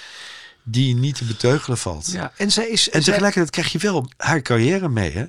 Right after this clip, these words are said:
Speaker 2: Ja,
Speaker 1: ziet wel,
Speaker 2: nou, dat is
Speaker 1: ja.
Speaker 2: heel bij-, dat vind ik zo ook bijzonder, hè? Dus het is een ongelooflijk, het grappige is, dit, dit spe-, dit boek is eigenlijk, eh, beschrijft een periode in haar leven dat al meer dan tien jaar achter haar ligt. Ik denk
Speaker 1: Ja.
Speaker 2: ook dat het zoveel tijd heeft gekost om het zo,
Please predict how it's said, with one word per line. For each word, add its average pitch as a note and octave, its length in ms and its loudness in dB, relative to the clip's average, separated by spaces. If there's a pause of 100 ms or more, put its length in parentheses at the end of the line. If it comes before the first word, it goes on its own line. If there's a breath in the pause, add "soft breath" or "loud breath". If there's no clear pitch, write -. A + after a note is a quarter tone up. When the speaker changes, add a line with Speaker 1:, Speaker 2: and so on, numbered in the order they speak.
Speaker 2:
Ja, G#3+ 200 2
Speaker 1:
ziet A3+ 100 0
wel, - 80 -4
Speaker 2:
nou, G3 100 4
dat G#3+ 100 2
is - 60 4
Speaker 1:
ja. F#3+ 60 2
Speaker 2:
heel A#3 160 4
bij-, G3 180 -2
dat F#3+ 180 2
vind F#3+ 140 0
ik - 60 -6
zo D#3+ 120 2
ook C3+ 100 0
bijzonder, C3+ 400 0
hè? F3+ 120 -2
Dus G3 120 -4
het - 100 -6
is D3 180 -2
een D3 220 -2
ongelooflijk, F#3 680 -2
het D3 100 -2
grappige - 340 -2
is, C3 120 -2 (160)
dit, C#3 200 -4
dit D3 160 -2
spe-, D3 380 -4
dit D#3 200 -2
boek F#3 180 -4
is C#3+ 140 -2
eigenlijk, C3 460 -6
eh, A#2 280 -4 (100)
beschrijft D#3 400 -2
een D3+ 80 -8
periode D3 500 0
in B2 100 -2
haar A#2 260 -2
leven A#2+ 540 2
dat A#2+ 220 -4
al A#2 260 -8
meer D3 240 2
dan C3 120 -2
tien E3 160 -4
jaar A#2 140 -4
achter D3 200 -6
haar C#3 80 -4
ligt. F#3+ 180 -8
Ik C#3 100 -10
denk A#2+ 120 2
Speaker 1:
Ja. A2+ 60 2
Speaker 2:
ook G#2+ 80 0
dat C3 100 -8
het B2 120 -8
zoveel C#3+ 360 0
tijd C#3+ 240 2
heeft A#2 220 -4
gekost - 380 -6
om C3 140 0
het - 160 -2 (460 loud breath)
zo, C#3 360 4